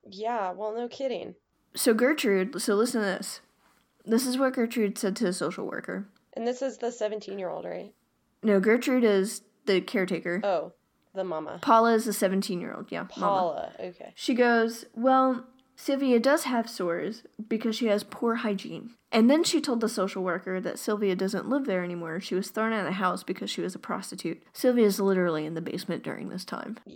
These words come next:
Speaker 1: Yeah. Uh, this is, this is one of those things that, like, if it happened in a movie, you'd be like, "All right, overkill. This isn't believable."
Speaker 2: But it's very much real life.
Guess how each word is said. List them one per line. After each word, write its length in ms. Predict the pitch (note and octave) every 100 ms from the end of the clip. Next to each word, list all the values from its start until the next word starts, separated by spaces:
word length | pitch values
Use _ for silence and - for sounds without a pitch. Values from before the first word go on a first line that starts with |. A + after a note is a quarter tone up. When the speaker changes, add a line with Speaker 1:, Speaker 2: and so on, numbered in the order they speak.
| - -
Speaker 1:
Yeah. 560 | - - - - - -
Uh, 340 | A3 A#3 A#3 A3+ G#3+
this 220 | D#4 F4
is, 260 | G4+ F#4+ C#4 _ _ -
this 160 | D4 F#4
is 160 | F4+
one 120 | F4+
of 80 | F#4
those 180 | F#4+ E4+
things 220 | D4 D4
that, 120 | - A3
like, 220 | A3 G#3+
if 200 | A#3 A#3
it 120 | C#4+ A#3+
happened 600 | G#3+ G#3 G#3 G#3+ G#3 G3+
in 220 | G3 G3
a 40 |
movie, 340 | F#3+ F#3 F3+ F3
you'd 280 | F3 E3+ -
be 120 | E3+
like, 280 | E3+ D#3+ D3
"All 140 | F3 F3+
right, 260 | D3+ D3 -
overkill. 640 | D#3+ D#3 D#3 E3+ D3 D3+
This 180 | E3+ F3
isn't 300 | F#3 E3+ E3+
believable." 640 | E3+ - - - - - - _ _ _ _ _ -
Speaker 2:
But 160 | G3
it's 160 | F3 F3+
very 400 | G3 F#3+ G3 G3+
much 260 | F#3+ G3 F#3
real 180 | E3+ -
life. 420 | A1+ - -